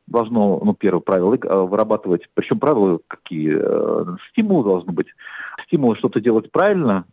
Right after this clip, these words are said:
а если что-то неправильно, то гигантские штрафы и, э, мониторинг того, что происходит. То есть вот то, что в Австралии, допустим, э, с первого января вводится обязательный репортинг по sustainability, но он, опять же, должен быть не просто бумажный,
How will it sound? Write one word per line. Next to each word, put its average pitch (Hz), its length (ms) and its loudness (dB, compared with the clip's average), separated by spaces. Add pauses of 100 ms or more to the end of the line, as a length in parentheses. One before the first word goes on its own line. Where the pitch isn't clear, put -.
а 101 140 0
если 107 220 0
что-то - 260 -10
неправильно, 120 460 0
то 92 360 0
гигантские 107 960 0 (140)
штрафы 107 580 0 (580)
и, 87 500 -2
э, 82 300 2
мониторинг 101 640 -2 (140)
того, 87 200 0
что - 140 -8
происходит. 85 560 -4 (120)
То 90 240 4
есть - 220 -4
вот 101 140 0
то, 113 80 -4
что - 140 -2
в - 20 2
Австралии, 95 300 -2
допустим, 87 440 -4
э, 82 440 2
с - 60 -20
первого 87 500 2
января 101 340 0
вводится 87 520 -2 (100)
обязательный 95 580 -2 (140)
репортинг - 640 -2 (840)
по 104 200 2
sustainability, 113 840 0
но 117 120 2
он, 131 80 2
опять 110 200 2
же, 90 80 -8
должен 95 320 2
быть 95 160 -4
не 92 60 -6
просто - 240 -4
бумажный, 92 540 -2